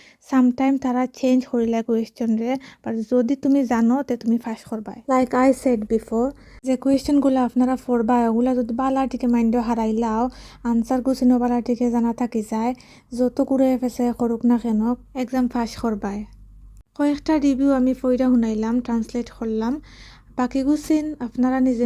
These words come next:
নিজে পড়ি লইবাই। আর যারা রিসেন্টলি কমেন্ট করছেন যে ফাঁস করছেন, তারারে অন্য রিপ্লাই বাটন লেখা আছে, রিপ্লাইয়ের মাঝে টিপা দিয়া তারারে কোয়েশ্চন জিগাইতে পারবা যে কিলা ফাঁস করছেন, কিতা কিতা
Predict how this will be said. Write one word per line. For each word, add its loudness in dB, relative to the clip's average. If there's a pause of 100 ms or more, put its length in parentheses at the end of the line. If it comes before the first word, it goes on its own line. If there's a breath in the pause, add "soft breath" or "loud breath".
নিজে -2
পড়ি -2
লইবাই। -6 (280)
আর -2
যারা 2 (140)
রিসেন্টলি -2 (120)
কমেন্ট 4
করছেন -4 (100)
যে -4 (100)
ফাঁস -6 (100)
করছেন, -4 (120)
তারারে -2
অন্য 2 (120)
রিপ্লাই -2 (100)
বাটন -2 (100)
লেখা -6 (100)
আছে, -8 (460 loud breath)
রিপ্লাইয়ের 0
মাঝে 2
টিপা -6
দিয়া -2
তারারে -4 (100)
কোয়েশ্চন -2 (100)
জিগাইতে -2
পারবা -6
যে -10
কিলা -2
ফাঁস -8
করছেন, -2 (100)
কিতা -6
কিতা -4